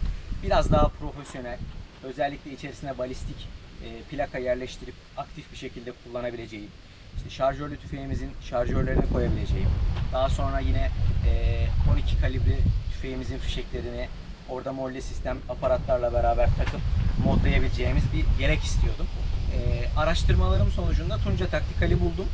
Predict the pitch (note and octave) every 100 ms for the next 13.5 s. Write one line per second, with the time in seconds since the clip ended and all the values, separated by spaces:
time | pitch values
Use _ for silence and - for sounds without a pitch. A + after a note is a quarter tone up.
0 | - - - G3 G#3+ A3 F3 - B2+ C3+
1 | B2+ B2+ A#2+ D3+ D#3 - - - - -
2 | - - - F3+ F3 F3+ F3 F3+ F3 E3+
3 | - C#3 D#3 E3 D#3+ E3+ E3+ E3 E3 -
4 | E3 E3 D#3+ - - - - - - -
5 | - D3 D3+ F3+ G3 G3 - G3+ G3 -
6 | - D3 C#3+ D#3+ E3+ F3 F#3 F3+ F3+ -
7 | - - - F3+ E3 - - A#2+ - -
8 | - D3 C#3+ - - - - - - -
9 | B2+ B2+ - - - - - - - -
10 | - - - F3 F3+ F#3+ - C#3 D3 -
11 | - - - - - - F#3 - - G3
12 | D#3+ C#3+ F#3 - - F3+ F3 - - D#3
13 | F3+ F3+ D3 B2 D3+